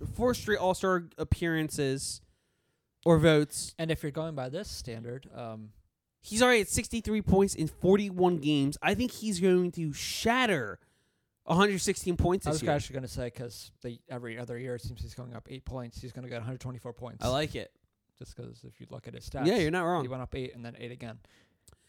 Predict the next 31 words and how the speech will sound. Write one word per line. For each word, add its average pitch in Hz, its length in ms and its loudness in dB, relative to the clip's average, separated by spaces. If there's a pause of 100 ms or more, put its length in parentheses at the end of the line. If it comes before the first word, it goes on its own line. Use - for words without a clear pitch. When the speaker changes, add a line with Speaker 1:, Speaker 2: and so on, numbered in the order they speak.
(100)
Speaker 2:
And 165 180 0
less 160 100 4
Speaker 1:
And 175 100 8
then 180 140 6
Speaker 2:
ga-, - 60 -4
Speaker 1:
eight 175 280 8
Speaker 2:
not 160 80 2
Speaker 1:
again, 160 120 4
Speaker 2:
even 107 120 -2
Speaker 1:
yeah. 107 60 -4
Speaker 2:
just 113 140 -8
this. 139 260 -6 (220)
He 156 120 -8
did 180 160 -2
it 139 60 -6
in 123 160 -12
less 127 260 -6
games 113 480 -10
last 110 280 -12
year. 110 240 -16
Speaker 1:
Yeah. - 260 -10 (1300)
He 214 100 -8
did 233 260 0
in 196 60 0
four 233 360 0
less 220 300 2
games, 180 400 -2
and 185 140 -4
he 185 80 0
put 202 160 2
up 196 160 2